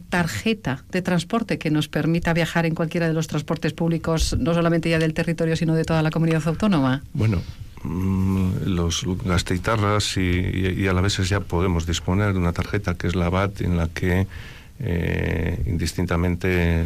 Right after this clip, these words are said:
Speaker 2: del territorio al que vayamos, podemos utilizar todos los servicios, eh, públicos de transporte ferroviario que son de competencia del gobierno vasco,
Speaker 1: Sí.
Speaker 2: que es, eh, es decir, Euskotren y, y los tranvías, también en Metro Bilbao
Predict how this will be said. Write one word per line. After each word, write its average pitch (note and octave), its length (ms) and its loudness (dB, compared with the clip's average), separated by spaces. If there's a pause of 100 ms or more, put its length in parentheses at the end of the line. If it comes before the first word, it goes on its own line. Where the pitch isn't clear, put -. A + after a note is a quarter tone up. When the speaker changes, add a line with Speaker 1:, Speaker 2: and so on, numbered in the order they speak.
Speaker 2:
del F2 240 0
territorio F2+ 460 0
al E2+ 80 0
que F2 100 -4
vayamos, F2 500 2 (380)
podemos F2 360 0
utilizar F2 540 0
todos F#2 200 0
los F2+ 140 0
servicios, F#2+ 720 0 (420)
eh, G#2+ 120 -4
públicos F#2 540 -2
de F2+ 100 0
transporte F2 400 -4
ferroviario E2+ 480 0
que - 80 -2
son F2 240 0
de E2 80 -2
competencia E2 560 -2
del D#2 140 -6
gobierno D#2+ 340 -4
vasco, G#2 280 -2
Speaker 1:
Sí. E3 160 2
Speaker 2:
que F3 80 0
es, - 200 -4
eh, - 240 -2
es E2+ 80 -6
decir, E2 300 -2
Euskotren E2 720 0 (260)
y, - 60 -4
y F#2+ 40 0
los D#2+ 200 -2
tranvías, G2+ 640 0 (640)
también E2+ 500 0 (220)
en F#2 140 -2
Metro E2+ 280 -2
Bilbao F2 420 0